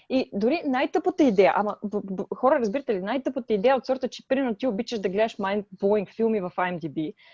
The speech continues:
нали, и искаш да направиш или за, за тебе, или за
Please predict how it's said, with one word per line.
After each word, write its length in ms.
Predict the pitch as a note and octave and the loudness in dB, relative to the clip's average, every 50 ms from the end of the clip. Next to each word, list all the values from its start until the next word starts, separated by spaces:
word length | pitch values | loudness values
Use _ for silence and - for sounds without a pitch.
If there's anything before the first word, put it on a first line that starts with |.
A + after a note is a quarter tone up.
| - _ _ | -20 _ _
нали, 220 | - G3 A#3 C4+ - | -4 -2 -2 -2 0
и 140 | - B3 A#3+ | 2 2 2
искаш 240 | C#4 - - D#4+ B3+ | 2 2 0 -2 0
да 120 | A3 A#3+ | 2 2
направиш 420 | A#3 A3 G3 - G3+ G#3+ A#3 - - | 0 0 -2 0 2 2 2 0 -2
или 140 | G#3 G#3+ G#3+ | -2 -2 -4
за, 80 | G3 G3+ - | -4 -6 -6
за 220 | - F#3 F3+ F#3 - | -8 -8 -8 -4 0
тебе, 220 | G#3+ G#3+ A#3 G#3+ | 2 2 4 2
или 100 | G3+ G#3+ | 0 0
за 200 | G3 F#3+ F#3+ F3+ | -2 -4 -6 -6